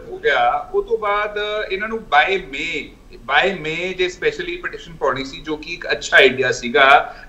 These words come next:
ਅਸੀਂ ਵੀ ਕਿਹਾ ਸੀਗਾ, ਆਮ ਆਦਮੀ ਪਾਰਟੀ ਨੇ ਉਦੋਂ ਤਾਂ ਪਾਈ ਨਹੀਂ। ਤੇ ਹੁਣ ਇਹ basically ਇਹਨਾਂ ਨੂੰ ਕੰਡੋਨ ਉੱਥੇ ਕਰਾਉਣਾ ਪੈਣਾ ਹੈ। ਕੰਡੋਨ ਕਰਾਉਣ ਦੀ ਉੱਥੇ, ਉੱਥੇ, ਉੱਥੇ ਮਸ਼ੱਕਤ ਹੋਊਗੀ, ਉਹਦੇ ਟਾਈਮ, ਐਨਰਜੀ, ਡੇਟ ਵੀ ਵੇਸਟ ਹੋਊਗੀ।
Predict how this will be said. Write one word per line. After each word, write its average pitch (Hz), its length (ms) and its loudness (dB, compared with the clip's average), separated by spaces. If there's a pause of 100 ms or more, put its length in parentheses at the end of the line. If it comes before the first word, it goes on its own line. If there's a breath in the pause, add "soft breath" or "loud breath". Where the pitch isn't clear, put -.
(100)
ਅਸੀਂ 196 200 6
ਵੀ 233 140 2
ਕਿਹਾ 190 260 8
ਸੀਗਾ, 185 460 2
ਆਮ 147 180 4
ਆਦਮੀ 165 300 -2
ਪਾਰਟੀ 160 320 -2
ਨੇ 165 80 -12
ਉਦੋਂ 160 220 -8
ਤਾਂ 165 140 -12
ਪਾਈ 117 220 -6
ਨਹੀਂ। 107 260 -12 (420 soft breath)
ਤੇ 208 440 10 (200)
ਹੁਣ 226 440 2
ਇਹ 220 240 10
basically 190 480 4
ਇਹਨਾਂ 214 180 4
ਨੂੰ 226 120 2
ਕੰਡੋਨ 185 500 0
ਉੱਥੇ 202 240 0
ਕਰਾਉਣਾ 170 360 0
ਪੈਣਾ 147 320 0
ਹੈ। 165 220 2
ਕੰਡੋਨ 165 420 -8
ਕਰਾਉਣ 165 380 -4
ਦੀ 175 100 -16
ਉੱਥੇ, 170 340 -8
ਉੱਥੇ, 160 200 -10
ਉੱਥੇ 165 180 -12 (200)
ਮਸ਼ੱਕਤ 151 480 -4
ਹੋਊਗੀ, 147 540 -4 (180 loud breath)
ਉਹਦੇ 175 200 6
ਟਾਈਮ, 160 400 6
ਐਨਰਜੀ, 160 420 -2
ਡੇਟ 151 340 -2
ਵੀ 190 140 -4
ਵੇਸਟ 160 340 -6
ਹੋਊਗੀ। 147 500 -8